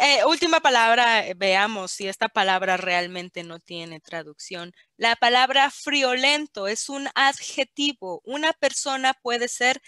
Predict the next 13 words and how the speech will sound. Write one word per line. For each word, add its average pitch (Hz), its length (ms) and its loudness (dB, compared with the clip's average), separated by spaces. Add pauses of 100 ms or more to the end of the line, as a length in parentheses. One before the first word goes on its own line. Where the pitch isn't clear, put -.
(220)
friolenta. 233 880 -2 (920)
Adjetivo 262 580 -2
para 233 260 2
friolento. 254 800 -2 (1600)
¿Conocen 262 500 -4
qué 262 260 0
es - 280 -6 (360)
una 254 220 0
persona 233 400 -4
friolento? 240 600 -2
Dominica, 277 760 0
eres 269 260 -2
friolenta. 247 840 -2